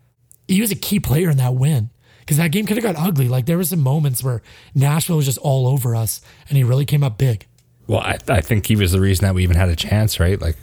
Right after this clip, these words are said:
Speaker 2: goddamn, the, the Oilers were just giving the puck away for the first two, right? So, and, and then again, like, to just face the, the penalty kill and, and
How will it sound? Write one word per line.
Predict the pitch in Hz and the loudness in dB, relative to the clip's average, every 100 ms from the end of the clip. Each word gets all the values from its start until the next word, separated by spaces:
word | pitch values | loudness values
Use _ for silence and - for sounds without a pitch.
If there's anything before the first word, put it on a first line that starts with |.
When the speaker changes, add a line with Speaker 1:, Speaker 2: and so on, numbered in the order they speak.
| - | -6
Speaker 2:
goddamn, | - 85 - 90 101 85 | 0 0 2 2 2 2
the, | 85 80 80 - - - | 2 2 0 -4 -20 -4
the | 113 - | -2 0
Oilers | 90 95 113 98 - | 2 2 2 2 2
were | 87 | 2
just | 80 - | 0 -2
giving | - 92 107 92 | -2 2 2 2
the | 82 | 2
puck | 90 85 | 0 2
away | 82 80 82 - - | 2 2 2 -2 -12
for | - 90 | -4 0
the | 80 | 2
first | 85 76 - | 2 0 0
two, | 80 | 2
right? | 78 82 92 | 2 2 0
So, | - 85 80 | 0 2 2
and, | 85 | 2
and | 92 90 | 2 2
then | 85 | 2
again, | 80 92 90 85 | 0 0 2 2
like, | 80 76 | 0 0
to | 98 | 0
just | 82 82 - | 0 -2 0
face | 85 82 | -2 0
the, | - 82 82 | -2 -2 0
the | 87 | -2
penalty | - 92 90 87 | 0 0 0 0
kill | 90 80 | 0 2
and, | 80 78 | 0 0
and | 85 | -2